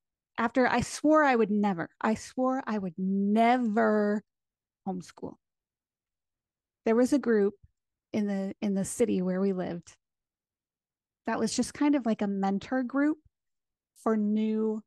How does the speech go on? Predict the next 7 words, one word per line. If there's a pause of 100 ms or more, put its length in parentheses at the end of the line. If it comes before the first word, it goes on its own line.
(260)
or
newer (720)
homeschool
moms. (1300)
And
I,
<laughs>